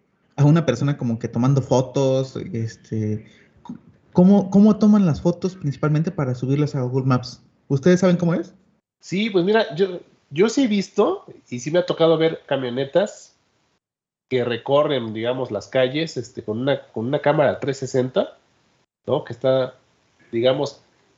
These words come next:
Speaker 2: to-, tomando fotografías por,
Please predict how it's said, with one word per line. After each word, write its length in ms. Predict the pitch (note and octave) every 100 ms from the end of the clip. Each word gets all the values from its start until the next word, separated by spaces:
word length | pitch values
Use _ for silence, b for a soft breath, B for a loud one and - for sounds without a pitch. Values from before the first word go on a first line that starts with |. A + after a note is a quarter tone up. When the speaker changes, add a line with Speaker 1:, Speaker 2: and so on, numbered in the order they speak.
| _
Speaker 2:
to-, 320 | C#3 C3 - _ _
tomando 460 | C#3+ D#3 F#3 F#3 G3+
fotografías 720 | E3+ C3+ C3 B2+ E3 E3+ E3
por, 540 | - B2+ A#2 A#2 A2